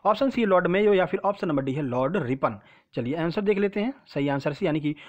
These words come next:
लॉर्ड मेयो के कार्यकाल में भारत में पहली जनगणना हुई थी। कुछ सिंपल प्रश्न भी यहाँ से आ जाते हैं, देखिए। तो देखिए, भारत में अंग्रेजों के समय में प्रथम जनगणना लॉर्ड मेयो,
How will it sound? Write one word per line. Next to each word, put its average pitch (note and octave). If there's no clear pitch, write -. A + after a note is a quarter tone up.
लॉर्ड F#3
मेयो F3+
के G#3
कार्यकाल C#3
में C#3+
भारत D#3+
में F3
पहली C3+
जनगणना C3
हुई B2+
थी। F#3
कुछ G3
सिंपल E3
प्रश्न D3+
भी D3
यहाँ B2
से -
आ B2
जाते A#2
हैं, C3+
देखिए। B2
तो D#3+
देखिए, A2
भारत G#3+
में D4
अंग्रेजों A3
के B3+
समय F#3+
में G3+
प्रथम G#3
जनगणना D#3+
लॉर्ड E3
मेयो, D#3